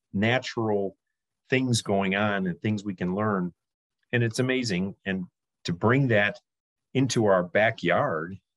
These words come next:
is, is an amazing thing. They've since, um, my daughter-in-law and son have bought a home now, and absolutely we had to plant milkweed. So my, uh, background,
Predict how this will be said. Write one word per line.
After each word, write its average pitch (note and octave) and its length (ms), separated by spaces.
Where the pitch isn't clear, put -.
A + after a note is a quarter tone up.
is, F2+ 280
is F#2 140
an F#2 80
amazing F#2 340
thing. G2+ 240
They've F#2+ 200
since, - 440
um, F2 480
my E2 80
daughter-in-law F2+ 500
and E2+ 160
son F#2 380
have E3 180
bought F2+ 260
a D#2 60
home A#2+ 280
now, A#2+ 440
and F2 340
absolutely G2 720
we F2+ 120
had F2+ 140
to E2+ 40
plant F2+ 340
milkweed. - 400
So C#3 400
my, A#2+ 280
uh, B2 140
background, A2+ 680